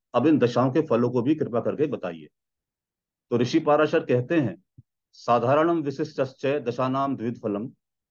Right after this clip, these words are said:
ग्रहाणाम च स्वभावेन स्थान स्थिति वशेन च।"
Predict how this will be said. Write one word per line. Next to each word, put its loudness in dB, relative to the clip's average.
ग्रहाणाम 4
च -6
स्वभावेन -2
स्थान -2
स्थिति -10
वशेन -6
च।" 0